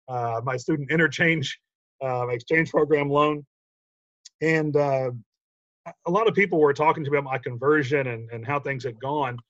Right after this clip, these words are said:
And I kept telling the younger people that I was hanging out with, 'cause I was a lot younger back then, that I was hoping to pay off my student loans and, uh, go back to Europe. I knew that, uh, Ligon diesel camps are gonna be coming back in a couple of years, and that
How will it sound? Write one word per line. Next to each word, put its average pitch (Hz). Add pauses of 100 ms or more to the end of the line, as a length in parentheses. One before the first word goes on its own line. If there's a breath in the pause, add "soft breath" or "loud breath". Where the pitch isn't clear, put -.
(300)
And 165 (380)
I 202
kept 170
telling 147 (380)
the 131
younger 147
people 135
that 127
I 131
was 127
hanging 135
out 143
with, 131
'cause 110
I 120
was 113
a 117
lot 117
younger 143
back 131
then, 139 (360)
that 165
I 160
was 160
hoping 196
to 143
pay 160
off 175
my 147
student 160
loans 151
and, 135
uh, 139
go 160
back 156
to 135
Europe. 147
I 131
knew 147
that, 131 (220)
uh, 120
Ligon 135
diesel 135
camps 135
are -
gonna 123
be 120
coming 131
back 131
in 135
a 120
couple -
of - (100)
years, 139
and 117
that 120